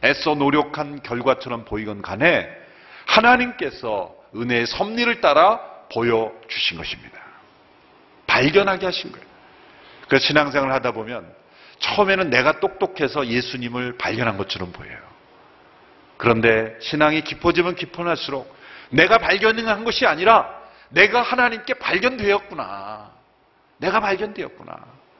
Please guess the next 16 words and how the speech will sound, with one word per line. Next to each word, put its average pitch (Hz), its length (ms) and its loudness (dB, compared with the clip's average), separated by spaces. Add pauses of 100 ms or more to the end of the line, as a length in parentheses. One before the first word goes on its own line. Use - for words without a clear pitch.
(100)
라고 127 260 -4
깨닫게 170 360 -6
되는 - 180 -16
거예요. - 200 -20 (920)
처음에 185 300 4
신앙생활 185 640 0
때는 185 240 -4
내가 165 260 4
붙잡은 233 440 0
것처럼 233 380 -4
보입니다. 147 640 -6
내가 170 220 2
하나님을 240 460 0
붙잡은 208 380 -2
것처럼 208 340 -6
보입니다. 143 500 -4